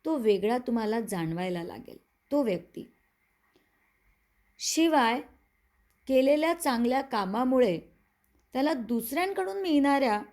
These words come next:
कौतुकेच्या थापेमुळे सुद्धा तो ताण विसरून जातो. अधिक क्रियाशीलता हेच त्याचं उत्तेजन ठरतं. असे तरुण जे योग्य वयात योग्य कार्य करतात,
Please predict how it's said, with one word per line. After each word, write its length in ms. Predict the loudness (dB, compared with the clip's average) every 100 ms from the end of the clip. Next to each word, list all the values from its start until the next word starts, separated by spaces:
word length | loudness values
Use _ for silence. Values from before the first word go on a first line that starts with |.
| _ _ _ _ _ _ _
कौतुकेच्या 680 | 2 2 0 -2 -2 0 -2 -2
थापेमुळे 560 | -8 -4 -2 0 0
सुद्धा 380 | -2 -6 -4 -4 0
तो 100 | -2
ताण 300 | 0 -4 -2
विसरून 380 | -6 -8 -14 -14
जातो. 340 | -16 -18 -20 _ _ _ _ _ _ _ -20 -20 _ -4
अधिक 400 | 0 2 2 0
क्रियाशीलता 880 | 0 2 2 0 -4 -4 -2 0 0 -4 -14 _ _ _
हेच 320 | -2 -2 -2
त्याचं 260 | -2 2
उत्तेजन 580 | 0 0 -2 -2 0 -2
ठरतं. 400 | -2 -6 -8 -14 -16 _ _ _ _ _ _ _ _ _
असे 320 | -4 -2 2 0 2
तरुण 380 | 2 2 0 -6 -16 _ _ _ _ _ -14
जे 380 | 0 2 2 -2 -8 _ _ _
योग्य 500 | -4 0 0 2 2
वयात 340 | 4 2 2 0 -4 _
योग्य 460 | -6 0 0 2 0
कार्य 340 | 2 0 0
करतात, 440 | -2 -6 -6 -8